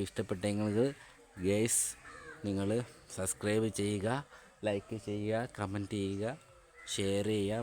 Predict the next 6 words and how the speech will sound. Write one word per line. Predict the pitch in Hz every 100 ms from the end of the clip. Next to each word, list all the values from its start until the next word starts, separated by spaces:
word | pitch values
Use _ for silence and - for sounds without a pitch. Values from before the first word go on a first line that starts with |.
| 110
മാക്സിമം | 101 101 - 107 110 107
ഈ | 101
വീഡിയോ | 104 117 147 113 - - - 95
നിങ്ങൾ | 104 110 95 - - - -
ഫോളോ | 107 110 127 127 101
ചെയ്യുക, | 95 92 85